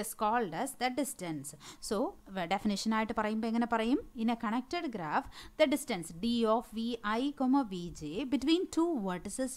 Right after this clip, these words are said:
V I and V J, what is that? It is the length of the shortest path എന്നുള്ളത് മറക്കുക, അതാ,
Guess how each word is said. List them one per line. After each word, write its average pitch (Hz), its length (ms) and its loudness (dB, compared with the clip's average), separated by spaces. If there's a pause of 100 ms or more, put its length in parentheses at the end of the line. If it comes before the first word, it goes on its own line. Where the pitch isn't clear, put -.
V 254 80 2 (320)
I - 20 2 (200)
and 247 180 4
V 269 80 2 (160)
J, 170 180 -2
what 233 180 0
is 214 140 -6
that? 285 180 4 (400)
It 196 140 -6
is 214 160 -2 (140)
the 220 80 4 (180)
length 311 380 4
of 214 80 2 (100)
the 220 160 -2
shortest 180 580 -6 (120)
path 247 260 8 (200)
എന്നുള്ളത് 220 380 4
മറക്കുക, 233 400 2
അതാ, 202 160 2